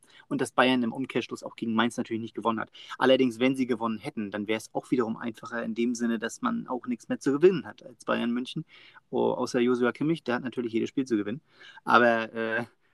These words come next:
wenn's jetzt also darum ginge, dass sie Meister wären, dann könnte man denen schon eher mal, ähm, sag ich mal, nicht die drei Punkte geben.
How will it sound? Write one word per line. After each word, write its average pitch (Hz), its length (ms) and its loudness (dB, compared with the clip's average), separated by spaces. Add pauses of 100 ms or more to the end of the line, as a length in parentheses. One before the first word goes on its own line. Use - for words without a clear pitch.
(200)
wenn's 123 320 -2
jetzt 127 280 -2
also 123 200 0
darum 131 300 2
ginge, 139 180 -2
dass 127 140 -2
sie 127 80 -6
Meister 143 420 -2
wären, 139 160 -6
dann 123 120 -6
könnte 127 260 -8
man 123 180 -2
denen 123 100 -6
schon 123 220 -10
eher 131 220 -4
mal, 120 500 -6
ähm, 117 320 -14
sag 113 180 -8
ich 117 140 -16
mal, 113 260 -6
nicht 170 220 -2
die - 40 -20
drei 110 140 -14
Punkte 107 320 -12
geben. 104 260 -8